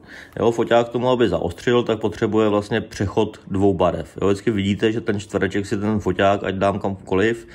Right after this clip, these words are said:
vybírá jakoby na hraně, tam, kde je nějaký přechod dvou barev. Jo, ať je to tam na tom baťohu, třeba teďka si vybral ten baťoh na zemi.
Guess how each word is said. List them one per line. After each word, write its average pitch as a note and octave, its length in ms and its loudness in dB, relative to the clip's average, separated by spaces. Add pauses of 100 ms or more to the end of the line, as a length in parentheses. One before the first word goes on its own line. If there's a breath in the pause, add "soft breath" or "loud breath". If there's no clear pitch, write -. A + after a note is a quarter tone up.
(320 loud breath)
vybírá G#2 460 4
jakoby G#2 260 0
na G2+ 100 2
hraně, G#2 640 0
tam, G2 140 -2
kde F#2+ 120 2
je G2+ 40 2
nějaký G2+ 320 0
přechod G2+ 520 -2
dvou F#2+ 260 2
barev. E2 320 -2 (680 loud breath)
Jo, F#2 140 2
ať F#2 120 0
je F#2 60 -6
to F#2+ 100 0
tam F2+ 180 0
na F2+ 120 0
tom F2 180 -4
baťohu, F#2+ 500 2
třeba F#2 240 0
teďka F2+ 260 -4
si - 160 -6
vybral F#2 400 2
ten F2 240 -4
baťoh F#2 320 -2
na E2 120 -2
zemi. G#2+ 380 0